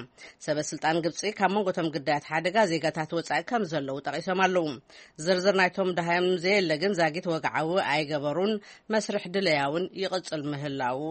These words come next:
እቲ ዜና ጠቒሱሎም። እዚ ድምፂ ኣሜሪካ እዩ። ናይ ሕቡራት ሃገራት ቤት ጽሕፈት ምክልኻል ገበንን መድሃኒትን ኣብ ዘውፅኦ መግለጺ ኣብዛ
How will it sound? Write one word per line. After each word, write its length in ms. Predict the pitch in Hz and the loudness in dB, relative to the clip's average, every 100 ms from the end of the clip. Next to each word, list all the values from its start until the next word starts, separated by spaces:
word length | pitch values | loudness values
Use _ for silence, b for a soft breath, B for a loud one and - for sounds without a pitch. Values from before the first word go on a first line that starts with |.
| 165 | -6
እቲ 120 | 175 170 | -8 -8
ዜና 240 | 127 123 123 120 | -8 -8 -10 -14
ጠቒሱሎም። 920 | - 131 127 - 143 139 139 127 127 117 113 127 _ _ _ _ _ _ _ _ _ _ _ _ _ - | -12 -10 -8 -8 -6 -4 -4 -4 -6 -12 -16 -20 _ _ _ _ _ _ _ _ _ _ _ _ _ -2
እዚ 160 | 214 165 160 - | 0 -2 -4 -2
ድምፂ 240 | 165 156 | -4 -2
ኣሜሪካ 380 | 131 135 143 - 139 | -2 -4 -6 -4 -4
እዩ። 140 | 147 131 - _ B B B B | -2 -6 -10 _ B B B B
ናይ 120 | 196 | 4
ሕቡራት 300 | 196 262 277 254 | 4 2 0 2
ሃገራት 400 | 233 196 185 175 | 2 6 4 4
ቤት 180 | 175 - | -2 -4
ጽሕፈት 260 | 165 185 | -4 -2
ምክልኻል 520 | 185 175 196 170 175 160 | -2 0 0 2 2 4
ገበንን 480 | 196 160 143 165 202 | 2 2 0 0 2
መድሃኒትን 600 | 180 147 139 143 202 202 | 0 0 -4 -2 0 2
ኣብ 120 | 156 | 2
ዘውፅኦ 340 | 147 190 165 156 | 2 -2 0 -2
መግለጺ 380 | 143 143 170 190 220 214 B B B | 0 -2 -2 0 -4 -4 B B B
ኣብዛ 300 | 175 196 196 | 6 6 6